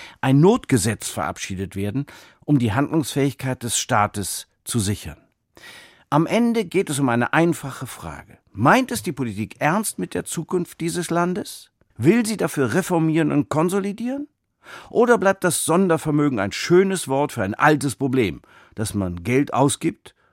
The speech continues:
das man nicht hat, für Zwecke, die man nicht klar benennt? Die Antwort darauf entscheidet nicht nur über Haushaltszahlen, sondern über politische Glaubwürdigkeit.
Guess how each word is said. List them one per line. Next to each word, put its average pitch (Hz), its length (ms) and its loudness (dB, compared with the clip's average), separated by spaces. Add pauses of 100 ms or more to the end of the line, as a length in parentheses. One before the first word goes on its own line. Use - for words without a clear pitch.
(140)
das 135 200 -2
man 120 120 0
nicht 107 180 -2
hat, - 220 -4
für 127 160 -2
Zwecke, 175 500 -2 (500)
die 147 100 4
man 123 240 6
nicht 127 300 -2
klar 110 380 2
benennt? 127 640 -2 (800)
Die 156 140 2
Antwort 226 300 0
darauf 208 480 -2
entscheidet 156 520 -4
nicht 190 460 2
nur 214 200 -2
über 208 200 -2
Haushaltszahlen, 95 1040 -4 (240)
sondern 143 520 0
über 143 180 2
politische 131 720 -4
Glaubwürdigkeit. - 880 -4